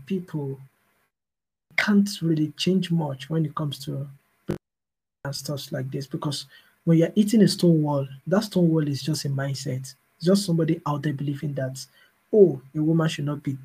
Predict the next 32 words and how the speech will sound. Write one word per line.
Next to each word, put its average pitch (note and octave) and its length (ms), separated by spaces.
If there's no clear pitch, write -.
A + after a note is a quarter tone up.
doing C#3+ 180
this, C3+ 220
a D3+ 40
woman D3+ 220
should C#3+ 180
be C#3 100
this, C3+ 320
a - 20
woman D3 200
should C#3+ 180
be C3 60
that, C3 360
and C3 260
all C#3+ 200
of A#2+ 160
that. A#2+ 260
So E3+ 320
it's - 160
all C#4 80
about D#3+ 280
mindset. C3 560
So - 120
you E3+ 120
want A#3+ 160
to F3 80
break - 460
barrier? D3+ 560
Uh, F#3+ 280
I E3+ 60
think G3+ 260
we F3 80
should - 380